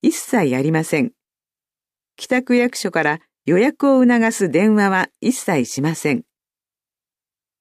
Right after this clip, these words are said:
問い合わせ先は、滝野川警察署防犯係、電話三九四零の零一一零、内線二六一二番。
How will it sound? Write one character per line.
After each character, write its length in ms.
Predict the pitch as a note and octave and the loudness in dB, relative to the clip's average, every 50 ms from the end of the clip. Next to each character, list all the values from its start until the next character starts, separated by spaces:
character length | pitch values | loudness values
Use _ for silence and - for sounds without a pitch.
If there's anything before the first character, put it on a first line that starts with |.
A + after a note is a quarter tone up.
| _ _ _ _ _ _ | _ _ _ _ _ _
問 180 | - A3+ A3+ A3 | 0 2 4 4
い 60 | G#3+ | 2
合 40 | G3 | 2
わ 60 | G3+ | 0
せ 100 | - G3 | -2 -2
先 260 | - G3 F3 - E3 | -4 -4 -4 -2 -2
は、 180 | D3+ D3+ D#3 - _ _ _ _ _ _ | -2 -2 -2 -4 _ _ _ _ _ _
滝 260 | G3 G#3 G#3+ - C4+ | -6 -4 0 2 2
野 140 | C4 C4 B3 | 2 4 4
川 260 | A#3 A#3 A3 G#3+ G#3+ | 2 2 2 0 0
警 220 | - G#3 F#3+ F#3+ | 0 0 0 0
察 280 | F3 - F3 F3 - - | 0 -2 -4 -4 -6 -6
署 300 | - - D3 - - - _ | -2 0 0 0 0 -2 _
防 200 | D#3+ G3 G#3 G3+ | 0 0 0 0
犯 220 | F#3 F#3+ F3+ E3+ | 0 -2 -2 -2
係、 440 | D#3+ E3 E3 - C3+ A#2+ A#2+ - - _ _ _ _ _ _ - | -2 -4 -4 -4 -2 -2 -2 -4 -4 _ _ _ _ _ _ -4
電 180 | C3+ F3 F3 | -2 -2 0
話 180 | D#3+ D#3+ E3 E3 - _ _ _ _ _ _ _ _ _ | 0 -2 -2 -4 -8 _ _ _ _ _ _ _ _ _
三 240 | - C#4+ D4 D4+ D4 | -2 0 2 2 2
九 260 | - - D4 C#4+ A#3+ | 2 2 2 2 4
四 300 | G3+ G#3 A#3 A#3 A3+ A3 | 4 4 4 4 4 2
零 220 | G#3+ A#3 G#3+ F#3+ E3+ | 2 2 0 0 0
の 240 | D3 C#3 C3+ D3 - _ _ _ _ _ _ _ _ _ | 0 0 -2 -2 -6 _ _ _ _ _ _ _ _ _
零 220 | - G3 G3+ G3 | 0 0 2 2
一 440 | G3 - - G3 - - C3+ A2+ A#2 | 0 0 -2 -6 -4 -2 0 0 0
一 220 | C3+ - - D3 D3 | -2 -2 -2 -2 0
零、 320 | D3 D3 C3+ B2 G#2 - _ _ _ _ _ - | 2 2 2 2 0 -4 _ _ _ _ _ -4
内 180 | D#3+ F3+ F3 | -2 -2 -2
線 340 | E3+ - - D3+ C#3 C3 - - _ _ _ | -4 -4 -4 -4 -2 -4 -6 -8 _ _ _
二 260 | - A3+ C#4 C4+ C4+ C4+ | 0 2 4 4 4 4
六 260 | B3+ B3 B3 - C#3 | 2 2 0 0 0
一 240 | C3 C3 - E3 E3 | 0 0 -2 -4 -2
二 220 | E3 E3 D3+ C3+ | 0 0 0 0
番。 300 | B2+ B2 A#2+ A2+ - - | 0 0 0 -2 -4 -8